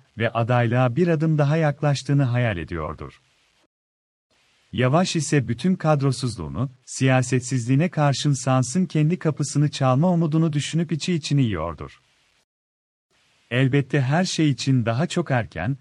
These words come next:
ama hafta sonunda bir siyasetçinin kendi kendini nasıl başkalaştırabildiğini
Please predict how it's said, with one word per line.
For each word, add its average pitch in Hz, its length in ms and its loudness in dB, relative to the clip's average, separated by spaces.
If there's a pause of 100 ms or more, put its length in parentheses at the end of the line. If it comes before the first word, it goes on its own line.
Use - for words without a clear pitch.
ama 131 220 4
hafta 127 280 0
sonunda 135 520 2
bir 180 120 2
siyasetçinin 143 800 0
kendi 135 340 0
kendini 135 480 2
nasıl 165 360 0
başkalaştırabildiğini 120 1200 -2